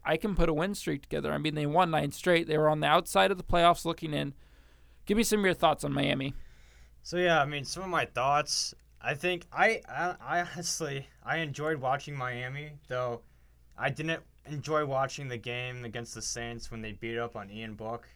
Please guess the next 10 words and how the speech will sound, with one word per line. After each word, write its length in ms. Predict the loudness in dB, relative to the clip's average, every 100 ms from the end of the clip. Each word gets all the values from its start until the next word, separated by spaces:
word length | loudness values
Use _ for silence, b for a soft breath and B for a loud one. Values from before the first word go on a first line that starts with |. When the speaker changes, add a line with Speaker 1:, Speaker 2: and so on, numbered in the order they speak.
| b b
Speaker 2:
That 120 | 0
was 140 | 2 2
a 60 |
little 200 | 0 2
upsetting 540 | 0 0 -4 -2 -4 -6
as 100 | -4
a 240 | -4 -4 -10 -20 -20 -10
Notre 260 | -4 -2 -2
Dame 220 | -4 -6
fan. 480 | -6 -4 -4 -6